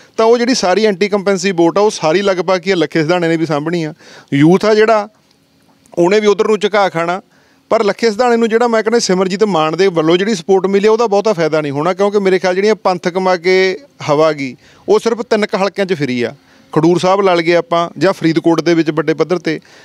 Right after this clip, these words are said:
ਤੇ ਇੱਕ ਸਿਮਰਜੀਤ ਮਾਨ ਨੂੰ ਆਪ ਨੂੰ ਮਾ ਕੇ ਜਿੰਨੀ ਕੁ ਮਾ ਕੇ ਹੈਗੀ, ਉਹ ਹਵਾ ਦਾ ਫਾਇਦਾ ਹੋਣਾ, ਬਾਕੀ ਇੱਥੇ ਵਾਲਾ ਫਾਇਦਾ ਨਹੀਂ ਹੋਣਾ।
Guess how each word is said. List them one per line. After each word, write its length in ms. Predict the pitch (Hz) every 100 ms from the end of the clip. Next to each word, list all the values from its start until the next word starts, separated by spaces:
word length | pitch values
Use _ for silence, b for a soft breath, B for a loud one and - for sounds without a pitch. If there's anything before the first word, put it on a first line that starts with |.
| B
ਤੇ 100 | 208
ਇੱਕ 160 | 214 233
ਸਿਮਰਜੀਤ 420 | 208 202 202 202
ਮਾਨ 260 | 208 170 170
ਨੂੰ 120 | 180 175
ਆਪ 180 | 160
ਨੂੰ 120 | 151 147
ਮਾ 120 | 143
ਕੇ 120 | 143
ਜਿੰਨੀ 220 | 139 139
ਕੁ 80 | 135
ਮਾ 120 | 139
ਕੇ 120 | 127 131
ਹੈਗੀ, 180 | 135
ਉਹ 120 | 151 165
ਹਵਾ 220 | 139 139
ਦਾ 100 | 143
ਫਾਇਦਾ 260 | 139 139 151
ਹੋਣਾ, 160 | 170
ਬਾਕੀ 300 | 190 190 214
ਇੱਥੇ 220 | 196 -
ਵਾਲਾ 220 | 196 185 214
ਫਾਇਦਾ 280 | 170 147
ਨਹੀਂ 120 | 151 147
ਹੋਣਾ। 240 | 131 147